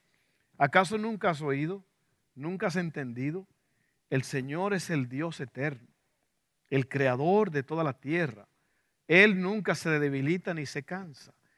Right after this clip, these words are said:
Nadie puede medir la profundidad de su entendimiento. Él da poder a los indefensos y fortalece a los débiles. Hasta los jóvenes se debilitan y se cansan,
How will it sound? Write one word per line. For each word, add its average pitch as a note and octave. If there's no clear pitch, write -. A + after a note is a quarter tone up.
Nadie E3+
puede F#3+
medir E3
la D#3
profundidad C#3
de D3
su C#3+
entendimiento. B2+
Él C#3
da F3+
poder G#3
a G#3+
los G3+
indefensos G3
y E3+
fortalece D#3+
a F3+
los E3
débiles. C#3+
Hasta E3+
los F#3
jóvenes C#4
se A3+
debilitan G#3
y F#3
se E3
cansan, G3